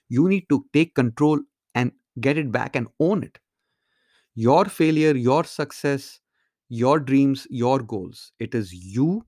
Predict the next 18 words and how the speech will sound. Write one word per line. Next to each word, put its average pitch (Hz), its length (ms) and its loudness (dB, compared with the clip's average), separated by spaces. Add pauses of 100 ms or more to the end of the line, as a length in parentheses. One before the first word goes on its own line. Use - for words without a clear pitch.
and 120 240 -4 (220)
it, 113 120 -8 (120)
they 117 160 0
are 117 100 2
yours. 104 520 0
And 107 140 -6
you 117 100 -2
need 127 180 -4
to - 100 -20
take 117 200 -4
complete 117 380 -4 (100)
ownership 127 480 -2
of 98 160 -10
it 85 120 -10 (400)
and 110 140 -4
hence 139 260 0
complete 131 340 0
accountability. 113 800 -2